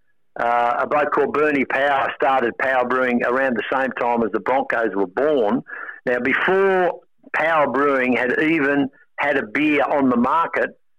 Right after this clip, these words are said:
Bernie Power, who was, I must say, uh, friends and business associates with the four guys who owned the Broncos, put up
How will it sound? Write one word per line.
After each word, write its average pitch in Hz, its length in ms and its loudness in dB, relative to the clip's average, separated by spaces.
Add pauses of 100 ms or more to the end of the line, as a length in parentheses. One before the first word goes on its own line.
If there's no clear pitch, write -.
(380)
Bernie 143 460 2
Power, 143 640 0 (140)
who 135 140 2
was, 131 160 2 (420)
I 131 60 0
must 139 220 0 (120)
say, 117 280 2 (460)
uh, - 60 -2 (140)
friends 143 400 0
and 117 380 0
business 147 420 -2
associates 117 640 -2
with 123 160 0
the - 140 -4
four 123 200 2
guys 120 300 2
who 110 140 2
owned 139 200 0
the - 40 -2
Broncos, 113 560 -2 (1160)
put 170 160 0
up 139 240 0